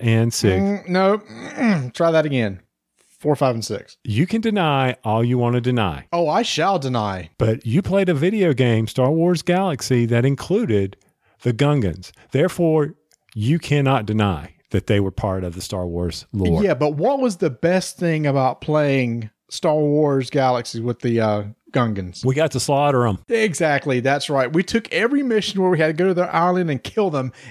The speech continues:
Speaker 2: and enjoyed every minute of it.
Speaker 1: Brings back a lot of memories, doesn't it?
Speaker 2: Yeah, it does. Fantastic game. But we aren't here to talk about video games.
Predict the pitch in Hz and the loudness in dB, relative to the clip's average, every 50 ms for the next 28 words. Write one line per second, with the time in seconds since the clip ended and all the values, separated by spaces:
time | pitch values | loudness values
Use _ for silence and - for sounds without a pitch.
0 | - - 160 156 147 143 131 143 139 143 143 131 127 120 120 110 98 90 95 87 | -10 -6 -4 -2 -2 0 2 2 2 4 2 2 2 2 0 0 -2 -2 -6 -8
1 | - - - 127 123 120 104 - 113 110 104 - 98 92 92 95 95 95 95 95 | -6 0 2 2 2 2 2 2 2 2 2 0 -2 0 2 2 2 4 2 2
2 | 85 - 95 87 82 82 78 78 78 78 76 - - - 78 80 85 95 92 90 | 0 0 0 0 0 0 -2 -2 -4 -4 -4 -4 -4 -4 -4 -4 -4 -6 -6 -6
3 | 92 - 147 135 120 107 98 107 104 101 - - - 143 139 127 - 135 120 113 | -4 -2 0 0 0 0 0 -2 -4 -4 -4 -4 -2 -2 -2 0 0 0 -2 -2
4 | - - 104 117 117 110 110 107 131 175 247 302 320 285 202 170 175 151 135 127 | -4 -10 -8 -6 -4 -4 -2 -2 -2 0 2 2 2 2 2 2 2 2 2 2
5 | 143 123 117 - 117 113 104 92 98 107 104 98 98 98 92 101 101 101 104 110 | 2 2 2 0 0 0 0 0 -2 -4 -4 -2 -4 -4 -4 -6 -8 -6 -8 -10
6 | - - | -12 -14